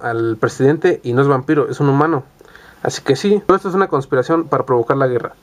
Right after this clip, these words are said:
Responde a órdenes en un mando más alto y con fines desconocidos hasta ahora.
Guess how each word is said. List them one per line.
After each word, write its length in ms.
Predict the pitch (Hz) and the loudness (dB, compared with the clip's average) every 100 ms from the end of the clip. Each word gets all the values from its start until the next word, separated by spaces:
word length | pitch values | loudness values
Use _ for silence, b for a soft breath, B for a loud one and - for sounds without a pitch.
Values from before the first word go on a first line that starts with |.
| - | -20
Responde 400 | - 156 160 151 | -2 0 2 0
a 100 | 127 | 2
órdenes 580 | 131 143 151 139 120 - | 2 2 2 0 -6 -10
en 120 | 123 120 | -4 2
un 100 | 135 | 4
mando 280 | 135 135 | 4 2
más 220 | 131 131 170 | 0 -2 -2
alto 360 | 165 185 185 - | -4 -4 -6 -8
y 80 | |
con 200 | 120 120 | -4 -2
fines 480 | 117 139 135 127 - | 0 2 2 0 -4
desconocidos 600 | 113 - 120 113 139 131 | -4 -2 -2 0 0 0
hasta 220 | 123 - 117 | -2 -4 -2
ahora. 240 | 107 - | -4 -8